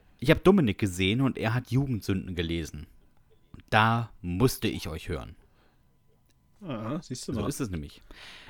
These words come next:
Speaker 1: In einer früheren Folge erzählt Sebastian, dass er mal eine Mutter verschluckt hat. Aus Wut. Und ich kann dir sagen, du bist nicht der Einzige. Wenn ich wütend werde, werde ich zum Schlucker.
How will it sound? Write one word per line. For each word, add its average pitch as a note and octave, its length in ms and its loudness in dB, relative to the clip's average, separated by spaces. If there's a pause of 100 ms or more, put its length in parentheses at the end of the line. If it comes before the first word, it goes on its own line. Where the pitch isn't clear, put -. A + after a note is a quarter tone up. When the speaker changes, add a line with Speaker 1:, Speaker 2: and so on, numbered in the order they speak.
(120)
Speaker 1:
In C#3 100 4
einer B2 220 2
früheren F3 500 2
Folge G2+ 360 0
erzählt G#2 340 -4
Sebastian, G2+ 560 -2
dass - 180 -2
er A#2+ 120 -2
mal A2 160 0
eine G#2 200 -4
Mutter B2 360 2
verschluckt - 500 -10
hat. - 240 -6 (280)
Aus F#2+ 260 -4
Wut. C3 280 0 (520)
Und G2 160 -2
ich - 120 2
kann A#2+ 140 2
dir A2 140 2
sagen, G2+ 420 2 (540)
du - 120 -16
bist G2 260 -2
nicht G#2 200 -2
der A2 80 4
Einzige. F#2+ 560 -2 (1300)
Wenn G#2 100 2
ich G#2+ 180 2
wütend B2+ 320 0
werde, F#2 360 2 (340)
werde A2 220 2
ich - 80 -4
zum A2+ 160 -2
Schlucker. G#2 420 0